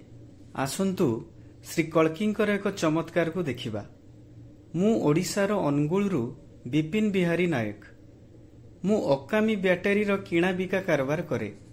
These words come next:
ଅନୁଗୁଳରୁ ସାମଗ୍ରୀ ସଂଗ୍ରହ କରି ସମ୍ବଲପୁରରେ ଏକ ନିର୍ଦ୍ଦିଷ୍ଟ ଡିଲରଙ୍କୁ ଯୋଗାଇଥାଏ। ମୋର ମାସିକ ବ୍ୟବସାୟ ତିରିଶ ହଜାରରୁ ଚାଳିଶ ହଜାର ଟଙ୍କା ମଧ୍ୟରେ ଥିଲା। ମୁଁ ଦୁଇ ହଜାର ଉଣେଇଶ ମସିହା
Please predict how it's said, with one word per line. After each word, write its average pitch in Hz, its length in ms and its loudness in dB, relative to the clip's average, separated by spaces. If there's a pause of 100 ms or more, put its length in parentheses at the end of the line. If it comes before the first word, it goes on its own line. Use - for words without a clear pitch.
(380)
ଅନୁଗୁଳରୁ 208 640 2
ସାମଗ୍ରୀ 185 580 0
ସଂଗ୍ରହ 196 460 0
କରି 185 280 0 (400)
ସମ୍ବଲପୁରରେ 202 680 2
ଏକ 208 160 0
ନିର୍ଦ୍ଦିଷ୍ଟ 180 580 2
ଡିଲରଙ୍କୁ 156 640 0
ଯୋଗାଇଥାଏ। 123 580 -2 (840)
ମୋର 214 180 6
ମାସିକ 180 560 4
ବ୍ୟବସାୟ 208 500 0
ତିରିଶ 190 420 0
ହଜାରରୁ 202 300 -2
ଚାଳିଶ 180 420 0
ହଜାର 190 200 0
ଟଙ୍କା 165 320 -2
ମଧ୍ୟରେ 131 400 -2
ଥିଲା। 107 280 -6 (1120)
ମୁଁ 190 120 4
ଦୁଇ 180 200 4
ହଜାର 214 300 4
ଉଣେଇଶ 165 460 2
ମସିହା 190 420 0